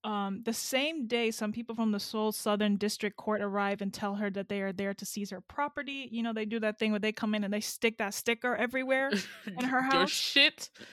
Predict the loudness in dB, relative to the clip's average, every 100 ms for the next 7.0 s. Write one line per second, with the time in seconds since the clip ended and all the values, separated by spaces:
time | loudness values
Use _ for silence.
0 | -18 0 2 2 4 6 8 8 8 6
1 | 2 -6 -10 -14 -10 -6 0 2 2 -2
2 | -16 -18 -18 -18 -4 0 0 0 -4 _
3 | _ _ _ _ 0 0 2 2 0 -2
4 | -6 -8 _ -6 0 0 2 0 0 0
5 | -2 -2 -4 0 2 2 0 -2 -2 -2
6 | -2 0 6 6 6 4 0 0 -2